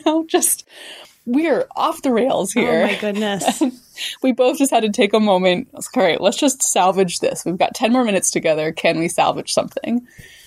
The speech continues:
Speaker 1: So I think they come in all different,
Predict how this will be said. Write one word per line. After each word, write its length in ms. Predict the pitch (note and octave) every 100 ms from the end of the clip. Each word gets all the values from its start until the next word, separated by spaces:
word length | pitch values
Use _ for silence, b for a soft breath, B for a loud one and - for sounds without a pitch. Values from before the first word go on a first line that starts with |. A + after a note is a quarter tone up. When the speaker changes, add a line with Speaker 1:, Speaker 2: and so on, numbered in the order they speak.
| B
Speaker 1:
So 320 | G#3+ F#3 - -
I 100 | B3
think 200 | C#4+ C4
they 80 | A3+
come 240 | - A3+
in 220 | G#3+ E3+ - -
all 260 | F3 F3 F3
different, 640 | F3+ F3 E3+ D#3+ D#3 -